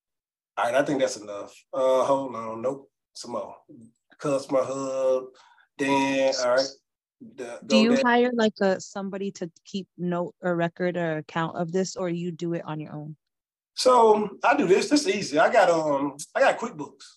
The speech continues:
Speaker 1: So QuickBooks does everything, but what I was doing the other day was I was trying to find out some stuff myself. So, but it ain't hard,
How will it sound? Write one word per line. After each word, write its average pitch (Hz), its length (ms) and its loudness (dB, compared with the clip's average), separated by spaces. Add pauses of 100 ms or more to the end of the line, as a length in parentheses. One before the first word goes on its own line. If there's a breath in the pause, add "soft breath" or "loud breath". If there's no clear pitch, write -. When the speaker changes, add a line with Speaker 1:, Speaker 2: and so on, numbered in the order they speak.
(120)
Speaker 1:
So - 160 -10
QuickBooks 196 360 -2
does 160 260 0
everything, 196 520 0
but 165 140 -6
what 175 140 0
I 170 140 0
was 165 140 -6
doing 180 220 -4
the 160 80 -4
other 147 180 -8
day 180 260 -4
was 151 200 -10
I 151 100 -4
was 156 100 -6
trying 160 120 -6
to 143 60 -10
find 147 320 -6
out 139 220 -6
some 127 300 -12
stuff 151 340 -2
myself. 127 640 -2 (720)
So, 151 500 4
but 247 140 4
it 233 140 6
ain't 269 160 4
hard, - 360 4